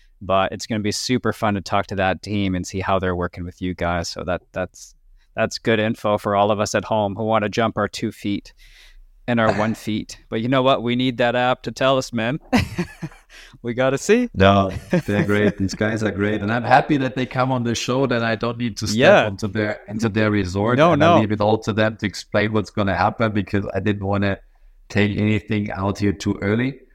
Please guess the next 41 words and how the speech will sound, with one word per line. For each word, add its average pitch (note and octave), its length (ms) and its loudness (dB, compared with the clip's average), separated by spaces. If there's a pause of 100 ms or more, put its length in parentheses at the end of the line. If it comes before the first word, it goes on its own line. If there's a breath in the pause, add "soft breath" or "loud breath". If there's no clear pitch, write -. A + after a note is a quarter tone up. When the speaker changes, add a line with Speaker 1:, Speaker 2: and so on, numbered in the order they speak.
(240 soft breath)
Speaker 2:
But G2 120 -2
it's - 80 -8
gonna A2 200 -2
be G#2+ 160 0
exciting G2 440 2
Speaker 1:
Yep. F2+ 60 -10
Speaker 2:
stuff. E2+ 420 -4
I E2+ 100 -6
mean, F#2 240 0
we G2 100 4
were G2+ 100 2
very G2+ 260 2
happy. G2+ 480 0
We, F#2+ 580 -2
last F#2 440 -4
year, G2 520 2
you F#2+ 80 -6
know, F#2+ 80 -2
we G2 100 0
were G2 200 2
also G2 300 -2
not G2 140 0
sure. G2+ 260 0
It - 160 -4
hasn't F#2+ 280 -6
been F#2 120 -10
tested. F#2 500 -2
We've F#2+ 260 -4
been G#2 160 -2
falling G2 360 0
so - 200 -2
much F#2+ 300 -2
before, G#2 440 4 (540 loud breath)
and F2+ 280 -2
we've F#2 120 0
been F#2+ 180 0
working F#2+ 280 0
with F#2 180 0
them F2+ 180 -2
closely, F#2+ 640 0
with F2 220 -2